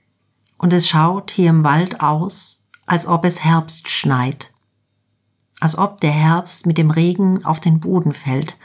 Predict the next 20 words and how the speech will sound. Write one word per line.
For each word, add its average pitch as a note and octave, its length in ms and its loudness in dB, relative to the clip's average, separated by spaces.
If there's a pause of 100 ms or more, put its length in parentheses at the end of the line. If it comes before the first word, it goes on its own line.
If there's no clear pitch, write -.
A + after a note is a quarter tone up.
(300)
wo F3 80 -2
sich E3 220 0
Laubschnee E3+ 560 0
bildet, C3 560 -4 (320)
braun. C#3 500 -2 (3000)
Und F#3 180 2
wo G3+ 120 4
ich A#3 120 0
so A3 120 0
konzentriert F3+ 600 0
schaue, F3 500 0
sehe F#3+ 380 2
ich F#3 140 -4
die F#3 140 0
Vielfarbigkeit D3+ 1120 -2
und D3+ 280 -2
die E3+ 100 2
Vielschichtigkeit D#3 1120 -2
dieses D#3+ 340 0
Waldes. D#3+ 640 0